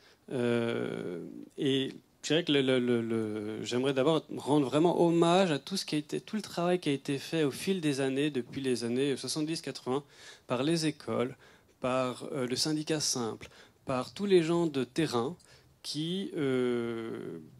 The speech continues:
bah, se sont un peu levés contre cette interdiction de l'herboristerie qui est apparue en quarante et un et qui ont maintenu,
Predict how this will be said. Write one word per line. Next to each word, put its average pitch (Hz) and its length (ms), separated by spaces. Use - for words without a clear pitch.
bah, 139 100
se 170 140
sont 196 180
un 160 60
peu 175 160
levés 180 500
contre 139 540
cette 135 240
interdiction 143 480
de 147 40
l'herboristerie 127 680
qui 113 160
est 104 200
apparue 113 260
en 113 60
quarante 110 360
et 113 40
un 170 140
et 131 60
qui - 120
ont 151 80
maintenu, 185 600